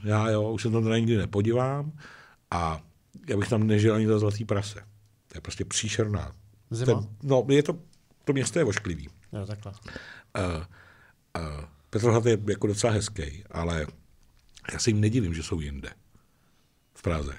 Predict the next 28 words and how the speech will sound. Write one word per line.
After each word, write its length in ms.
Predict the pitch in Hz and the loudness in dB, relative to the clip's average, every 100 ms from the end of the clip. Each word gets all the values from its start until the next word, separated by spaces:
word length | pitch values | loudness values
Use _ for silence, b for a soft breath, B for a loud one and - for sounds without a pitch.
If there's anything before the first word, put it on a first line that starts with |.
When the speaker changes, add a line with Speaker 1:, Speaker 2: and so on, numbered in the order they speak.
| - - | -16 -12
Speaker 2:
Hmm. 100 | 104 | -6
Speaker 1:
což 220 | 104 - | -6 -4
je 60 | 82 | -4
jako 200 | - 87 | -4 -10
prima, 360 | - 73 67 - | -8 -10 -12 -12
Speaker 2:
Hmm. 240 | 107 104 101 | -10 -10 -10
Speaker 1:
jo. 220 | 76 80 - B B B B B - | -10 -12 -18 B B B B B -6
Ale 440 | 87 90 92 87 90 B B B _ _ _ _ - | -2 0 0 -2 -6 B B B _ _ _ _ -10
já, 240 | 90 95 92 - | -6 -6 -6 -6
já 180 | 92 | -2
myslím, 320 | 101 101 120 104 | -2 0 -2 2
že, 140 | 113 104 - - _ _ - | 0 0 -12 -16 _ _ -18
že 260 | - 104 90 85 - - - 92 78 | -2 -2 -2 -8 -16 -20 -20 -20 -14
když 180 | 92 - | -8 -8
ty 140 | - | -8
Rusové 360 | 98 - 101 98 | -6 -2 0 0
žijou 200 | 107 110 | 0 0
v 40 | |
zahraničí, 460 | 104 101 107 104 107 | 0 0 0 0 0
to 120 | 104 | 0
automaticky 460 | 104 110 110 104 95 | 0 -2 -4 -4 -2
neznamená, 420 | 104 165 120 71 | 0 0 -2 -4
že 80 | 71 | -10
jsou 120 | - | -12
jako 160 | 71 67 | -14 -16
odpůrci 460 | - - 65 - | -16 -18 -14 -14
toho 180 | 69 73 | -14 -18
Putina. 280 | - - - | -18 -18 -20